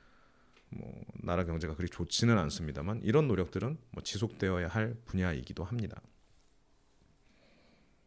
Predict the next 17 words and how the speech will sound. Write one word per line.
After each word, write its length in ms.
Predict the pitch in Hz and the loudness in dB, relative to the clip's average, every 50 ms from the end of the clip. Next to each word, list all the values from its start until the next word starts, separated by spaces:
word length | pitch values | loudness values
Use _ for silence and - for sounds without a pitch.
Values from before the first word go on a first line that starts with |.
| _ _ _ _ _ _ _ _ _ _ _ _ _ _ _ _ _ _ _ _ _ _ _ _ _ _ _ _ _ _ _ _ _ _ - _ _ _ _ _ _ _ - - _ - | _ _ _ _ _ _ _ _ _ _ _ _ _ _ _ _ _ _ _ _ _ _ _ _ _ _ _ _ _ _ _ _ _ _ -20 _ _ _ _ _ _ _ -20 -20 _ -4
자, 300 | - 90 82 80 76 73 | 0 0 2 2 0 0
이제 200 | 87 101 113 131 | 2 4 4 4
좀 260 | 117 117 127 127 127 113 | 4 6 6 6 6 4
대출 480 | 113 110 110 110 - - - 135 131 | 6 4 4 4 4 0 2 2 4
금리가 380 | 120 117 110 110 113 110 117 110 | 4 6 4 6 6 6 6 4
어떻게 480 | - 92 - - - 117 - - 117 | 4 2 -2 -2 -2 0 2 2 2
결정되는지 1300 | 107 - 104 95 90 - 110 107 107 101 98 90 90 90 90 85 82 90 90 90 87 85 80 76 73 67 58 | 4 6 4 4 4 4 2 4 6 6 6 6 6 4 2 2 0 0 0 2 2 2 2 0 -2 -2 -2
은행이랑 920 | 76 92 95 104 104 101 101 98 92 95 95 95 92 90 90 87 76 69 | 0 2 4 4 4 4 4 4 4 4 4 4 2 2 0 0 -2 -2
뭐 560 | 76 80 80 78 78 78 73 78 82 82 - - | -2 -2 -2 -2 -2 -2 -2 -4 -6 -8 -10 -10
기타 380 | - - 98 - - 98 90 | -8 -8 -8 -4 0 0 0
저축은행이랑 1000 | 82 - 92 80 - - - - 101 92 101 95 92 90 87 85 82 85 85 82 | 2 2 -2 -4 -4 -8 -6 -4 -2 0 2 2 4 4 2 2 0 0 0 0
이런 240 | 69 82 92 92 85 | 0 0 0 0 0
데서 240 | 87 85 - 90 80 | 0 -2 -2 -4 -4
금리의 420 | - - 98 101 107 107 101 92 | 0 2 4 4 6 4 4 2
차이는 380 | - - - 98 95 98 90 76 | 2 0 0 0 2 2 2 4
왜 220 | 92 110 123 123 | 6 6 6 6
발생하는지 880 | 104 104 92 87 - 98 95 92 90 90 87 82 80 101 107 107 104 | 6 2 0 0 0 0 0 0 0 0 -2 -2 -2 0 0 -2 -2